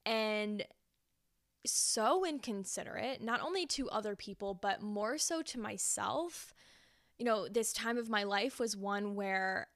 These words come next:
I was not eating. I hated my body. I would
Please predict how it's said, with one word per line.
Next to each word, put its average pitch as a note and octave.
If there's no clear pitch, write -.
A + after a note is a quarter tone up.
I G#3+
was A3+
not G3
eating. G#3
I G#3
hated G#3+
my G#3
body. G3
I G3+
would G3+